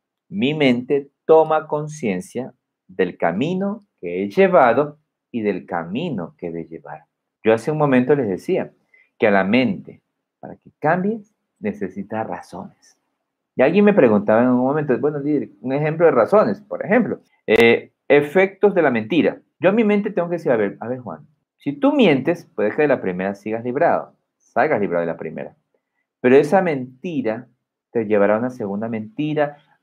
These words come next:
tercera, cuarta, porque tú necesitas cubrir todas las aristas y porque la mentira a la larga, tan solo que tú ya te, ya te hayas hecho un mitómano, no te produce, la mentira no te produce paz.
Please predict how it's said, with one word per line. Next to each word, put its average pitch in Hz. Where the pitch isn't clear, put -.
tercera, 131
cuarta, 131
porque 123
tú 123
necesitas 156
cubrir 113
todas 196
las 104
aristas 90
y 151
porque 147
la 131
mentira 110
a 101
la 98
larga, 127
tan 95
solo 131
que 107
tú 95
ya 107
te, 113
ya 98
te 110
hayas 117
hecho 117
un 110
mitómano, 120
no 107
te 135
produce, 101
la 101
mentira 98
no 101
te 101
produce 87
paz. -